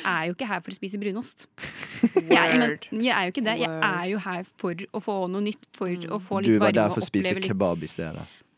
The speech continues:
Speaker 1: Ja, vet du hva? Heller det.
Speaker 3: Ja.
Speaker 2: Ja.
Speaker 1: Jeg sy-,
Speaker 2: Si
Speaker 1: jeg
Speaker 2: det til
Speaker 1: syns
Speaker 2: bestemor.
Speaker 1: Mm, ok,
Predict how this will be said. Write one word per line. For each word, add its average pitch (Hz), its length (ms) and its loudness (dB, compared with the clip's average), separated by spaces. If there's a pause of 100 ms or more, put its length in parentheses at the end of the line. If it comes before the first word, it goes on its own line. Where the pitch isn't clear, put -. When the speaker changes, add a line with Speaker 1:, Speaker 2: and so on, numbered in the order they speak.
(260)
Speaker 1:
Ja, 269 100 -4
vet 302 100 -6
du 302 40 -14
hva? 330 80 -4
Heller 254 300 0
det. 277 120 -4 (120)
Speaker 3:
Ja. 110 140 2 (240)
Speaker 2:
Ja. 180 280 2
Speaker 1:
Jeg 269 180 2
sy-, - 100 -6
Speaker 2:
Si 254 80 -2
Speaker 1:
jeg 254 140 2
Speaker 2:
det 277 80 -2
til 247 80 2
Speaker 1:
syns 214 180 -2
Speaker 2:
bestemor. 180 260 -8 (280)
Speaker 1:
Mm, 226 340 0 (220)
ok, 226 180 -6